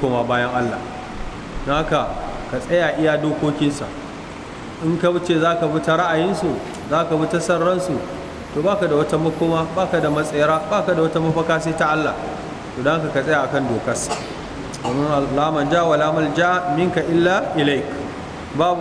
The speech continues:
mafaka, babu matsayara daga hukuncin Allah sai dai an koma zuwa gare shi. To anan za a samu mafaka. In ko aka bar Allah to babu mafaka, babu gurin fakewa.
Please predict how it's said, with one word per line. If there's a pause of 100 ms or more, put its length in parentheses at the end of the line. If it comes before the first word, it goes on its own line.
mafaka,
babu
matsayara (480)
daga
hukuncin
Allah
sai
dai (160)
an
koma
zuwa
gare
shi.
To
anan
za
a
samu
mafaka. (600)
In
ko
aka
bar
Allah
to
babu
mafaka,
babu
gurin
fakewa.